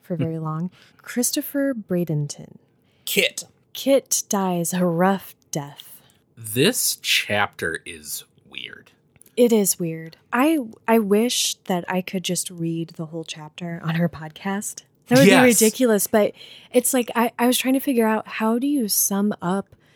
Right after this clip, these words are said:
Speaker 1: It's so bizarre. Like,
Speaker 2: It
Speaker 1: he, I, I don't even know how to describe how he's acting.
Speaker 2: What it is, is he, Christopher Bradenton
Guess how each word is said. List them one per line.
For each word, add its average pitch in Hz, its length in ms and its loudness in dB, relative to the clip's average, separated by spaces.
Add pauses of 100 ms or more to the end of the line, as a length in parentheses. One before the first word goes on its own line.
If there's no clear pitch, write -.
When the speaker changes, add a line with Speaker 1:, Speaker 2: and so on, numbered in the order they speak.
(380)
Speaker 1:
It's 226 200 0
so 262 400 2
bizarre. 233 640 0
Like, 196 120 6
Speaker 2:
It 190 80 4
Speaker 1:
he, 262 240 -4
I, 214 240 -4
I 254 60 0
don't 311 120 4
even 349 180 4
know 311 100 2
how 262 120 0
to 262 80 2
describe 214 500 0
how 185 160 -2
he's 180 260 -2
acting. 123 540 -2
Speaker 2:
What 143 260 6
it 220 180 4
is, 110 500 2
is 113 300 0
he, - 300 -14
Christopher 170 340 0
Bradenton 113 600 2